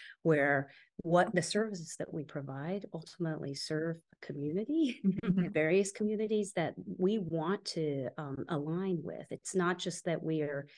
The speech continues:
Speaker 1: selling widgets. We're
Speaker 2: Mm-hmm.
Speaker 1: actually trying to serve the whole person
Speaker 2: Mm-hmm.
Speaker 1: in the context of that. And it's really difficult to do that if you don't have some level of, um, of alignment of both interests and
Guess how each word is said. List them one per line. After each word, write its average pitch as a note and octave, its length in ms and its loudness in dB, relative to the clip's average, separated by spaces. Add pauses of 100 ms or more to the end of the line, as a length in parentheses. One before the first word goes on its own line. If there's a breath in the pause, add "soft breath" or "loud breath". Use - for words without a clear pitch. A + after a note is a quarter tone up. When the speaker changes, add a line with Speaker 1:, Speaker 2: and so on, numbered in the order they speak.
(160 soft breath)
Speaker 1:
selling C#3+ 380 0
widgets. D#3 500 -4
We're F3+ 220 2
Speaker 2:
Mm-hmm. D#3+ 100 0
Speaker 1:
actually E3+ 320 -4
trying C#3 380 -6
to C#3+ 100 -6
serve C#3+ 340 -8
the C#3+ 80 -8
whole - 80 -14 (180)
person - 480 -8 (180)
Speaker 2:
Mm-hmm. F#3 280 -6
Speaker 1:
in D3+ 160 2
the C3+ 80 -4
context D#3+ 480 -8
of A#2+ 60 -8
that. B2+ 120 -8
And C#3+ 80 -2
it's - 180 -6
really E3+ 380 4
difficult - 360 -2
to D3 40 -8
do C#3 220 -4
that F#3 200 -6
if E3+ 200 -8
you C3+ 60 -8
don't C3 260 -10
have - 200 -8
some A2 380 -8
level F#2 340 -4
of, G2 140 -6 (100)
um, A2+ 220 -4 (600 soft breath)
of B2+ 180 -2
alignment C#3+ 500 0
of C3 100 0
both - 280 -2
interests D3 560 -6
and D#3 100 -8